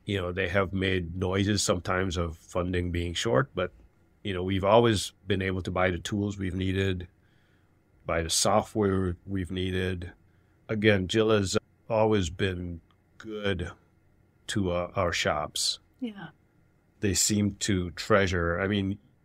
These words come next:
Speaker 1: one of the things that, uh, Jilla does is when prospective graduate students or new scientists are coming through, you know, they'll walk 'em through the shops and, you know, they'll say,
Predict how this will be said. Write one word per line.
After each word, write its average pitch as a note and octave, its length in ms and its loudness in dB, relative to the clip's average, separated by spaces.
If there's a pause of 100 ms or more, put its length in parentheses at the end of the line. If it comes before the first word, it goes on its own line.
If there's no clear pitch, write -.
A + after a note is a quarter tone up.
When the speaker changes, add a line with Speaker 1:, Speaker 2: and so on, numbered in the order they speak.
(560)
Speaker 1:
one B2 280 6
of G2+ 140 4
the F#2+ 100 -2
things A2 380 2
that, F#2+ 360 -4
uh, E2+ 280 -2
Jilla F#2+ 340 -4
does F2+ 300 -4
is E2 120 -10
when E2+ 360 -8 (320)
prospective F#2 720 -2
graduate F2+ 400 0
students F#2 400 -4
or F2+ 100 -2
new F#2+ 160 2
scientists F2+ 720 -2
are F#2 200 0
coming F#2 340 0
through, F#2+ 500 -2 (720)
you G2+ 120 2
know, G2+ 60 4
they'll F#2+ 240 2
walk F#2+ 320 2
'em G2 140 0
through G2+ 300 -4
the F#2 100 -6
shops A#2+ 640 4
and, G2 380 -8
you A2 100 -8
know, F#2+ 120 -6
they'll F2+ 160 -8
say, F#2 500 0